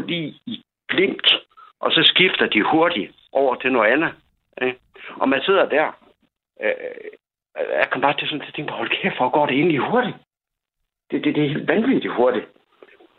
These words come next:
Øh, og der var fokus på det i starten, og nu synes jeg, at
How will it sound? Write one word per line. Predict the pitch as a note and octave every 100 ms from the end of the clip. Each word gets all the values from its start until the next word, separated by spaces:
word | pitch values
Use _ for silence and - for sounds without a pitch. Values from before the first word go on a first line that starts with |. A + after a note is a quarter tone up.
| -
Øh, | A3 - - _ _ _ _ _ _ _ _
og | D3 A#2 - _ _
der | C#3
var | C#3+ D3+
fokus | - A#2 B2+ -
på | -
det | D3 A2
i |
starten, | C#3+ D3+ D#3 - _ _
og | -
nu | D3+
synes | D3+ F3 D#3
jeg, | A#2
at | -